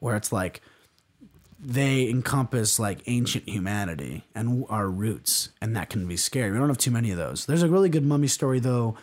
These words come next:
Uh, H P Lovecraft. It's called The Outsider. I, that's one of my favorite horror stories, and it's a mummy story. Um, and so I recommend everyone gives that a, a look-see daisy. I, I love that. I see it as a mummy story.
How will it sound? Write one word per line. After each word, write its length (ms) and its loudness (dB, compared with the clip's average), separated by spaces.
Uh, 160 -2
H 260 -2
P 120 -2
Lovecraft. 800 0
It's 140 -12
called 260 -4
The 120 -4
Outsider. 600 -2
I, 240 2
that's 300 -2
one 80 2
of 60 2
my 60 0
favorite 360 0
horror 320 -2
stories, 500 -2
and 160 2
it's 100 2
a 40 2
mummy 260 2
story. 480 -4
Um, 480 -6
and 80 -10
so 80 -6
I 40 -2
recommend 280 0
everyone 220 0
gives 220 -4
that 100 -4
a, 160 -8
a 80 -12
look-see 540 -4
daisy. 720 -8
I, 120 -4
I 200 -6
love 400 -4
that. 320 -2
I 220 4
see 220 -2
it 80 -2
as 80 -2
a 40 -4
mummy 220 -4
story. 380 -4